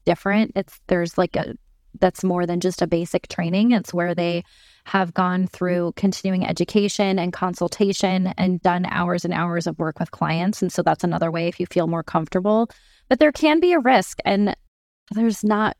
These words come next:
great people out there. <laughs> And I hope that's not what happened. But, you know, it is a risk, and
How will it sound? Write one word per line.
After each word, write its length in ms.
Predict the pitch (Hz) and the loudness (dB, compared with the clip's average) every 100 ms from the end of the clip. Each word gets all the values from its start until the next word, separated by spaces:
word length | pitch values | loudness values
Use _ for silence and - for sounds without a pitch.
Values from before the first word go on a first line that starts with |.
| - | -2
great 280 | 208 202 | 2 2
people 320 | - 202 - 190 | 0 -6 0 2
out 220 | 185 - | 2 2
there. 260 | 196 254 226 | 4 4 2
<laughs> 180 | - 370 | 2 4
And 320 | 277 285 311 | 4 4 4
I 160 | 262 226 | 4 4
hope 260 | 214 226 | 4 2
that's 280 | - 311 - | 4 2 2
not 200 | 311 311 | 4 4
what 140 | 339 349 | 4 4
happened. 600 | 311 294 - 381 403 - - - _ _ | 2 2 2 0 0 -6 -14 -20 _ _
But, 400 | - 214 208 202 | 2 4 4 2
you 140 | 202 214 | 0 0
know, 240 | 214 208 - - _ | 2 0 -2 -10 _
it 120 | - 247 | 0 0
is 140 | 233 | 0
a 60 | - | 2
risk, 320 | 392 254 - - | 4 4 2 -4
and 420 | 208 208 214 208 | 0 0 0 0